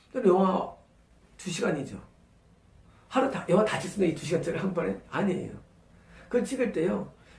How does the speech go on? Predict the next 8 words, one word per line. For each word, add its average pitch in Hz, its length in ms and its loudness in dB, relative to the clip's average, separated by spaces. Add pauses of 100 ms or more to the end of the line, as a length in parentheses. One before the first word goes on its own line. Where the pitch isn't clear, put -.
(120)
이 190 140 4
분 262 160 4
찍는데 175 600 -2 (720)
그냥 247 220 -2
하루 - 200 -6
종일 - 480 -2 (240)
컷, 254 240 -2 (1300)
큐. - 260 -4